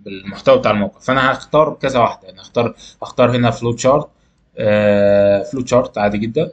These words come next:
لا مش فلو تشارت، ده، ده ممكن يكون مابينج أكتر من فلو تشارت.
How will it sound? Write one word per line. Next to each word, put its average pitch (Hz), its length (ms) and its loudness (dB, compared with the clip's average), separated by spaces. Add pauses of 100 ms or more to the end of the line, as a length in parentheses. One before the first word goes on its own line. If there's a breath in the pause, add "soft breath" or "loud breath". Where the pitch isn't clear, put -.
لا - 140 -16 (140)
مش - 100 -14
فلو 131 140 -6
تشارت، 104 380 -4
ده، 101 60 -4
ده 113 180 0
ممكن 123 240 -4
يكون 123 220 -2
مابينج 131 340 0 (300 soft breath)
أكتر - 180 -6
من 110 220 -4
فلو 110 180 -8
تشارت. 151 300 -4